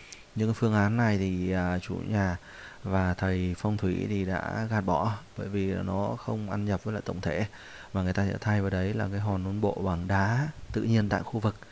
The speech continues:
được, à, thuê những nghệ sĩ người ta đắp lên thành hòn non bộ các bạn nhé. Rất là cầu kỳ, rất là công phu. Và chủ nhà cũng là một trong những người, à, yêu cầu giấu danh tính và không chia sẻ phần mặt bằng chi tiết các bạn ạ.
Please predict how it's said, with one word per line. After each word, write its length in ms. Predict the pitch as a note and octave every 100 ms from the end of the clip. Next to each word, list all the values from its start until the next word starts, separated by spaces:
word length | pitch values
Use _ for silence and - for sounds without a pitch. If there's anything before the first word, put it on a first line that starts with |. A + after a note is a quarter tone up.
| - - -
được, 220 | - G2+ F2+ - -
à, 80 | G2 G2
thuê 240 | - A2+
những 240 | G#2+ G2 G#2
nghệ 140 | G2
sĩ 240 | F2+ G2+ E2+
người 100 | G#2+
ta 200 | G2+ G2+
đắp 180 | A2+ C3 - - A2
lên 200 | G#2 G2+
thành 160 | F#2+
hòn 160 | F#2 F2
non 120 | G2
bộ 140 | A2 G2
các 60 | G#2
bạn 160 | G2
nhé. 100 | A2+ A#2+ - - - - - G2+
Rất 140 | G#2+
là 80 | D3
cầu 180 | C3 A2+
kỳ, 180 | G2+ G#2
rất 140 | A2+
là 60 | B2
công 200 | A2 G#2
phu. 200 | B2 A2 - - - - -
Và 80 |
chủ 140 | F#2+ F#2+
nhà 440 | A2 B2 G#2+ F#2+ F#2
cũng 240 | G2+ A2
là 80 | A2+
một 240 | A2 G#2
trong 200 | - G#2+
những 180 | G2+ G#2
người, 520 | A2 G2+ F#2+ F#2 F2
à, 400 | F2+ F2+ F2 F2+ - A#2+
yêu 160 | G#2+
cầu 240 | G2+ G2 F#2
giấu 260 | F#2+ G#2
danh 160 | A#2 A2
tính 340 | - G2+ A#2
và 180 | A#2+ G2
không 500 | - A#2+ A2 G#2+ G#2+
chia 200 | - A2+
sẻ 300 | G#2+ G2+ E2 G2+
phần 200 | A2 G2
mặt 80 | F#2+
bằng 200 | G2+ F#2+ F#2
chi 80 |
tiết 180 | G#2 C3
các 80 | B2+
bạn 160 | A#2
ạ. 80 | G#2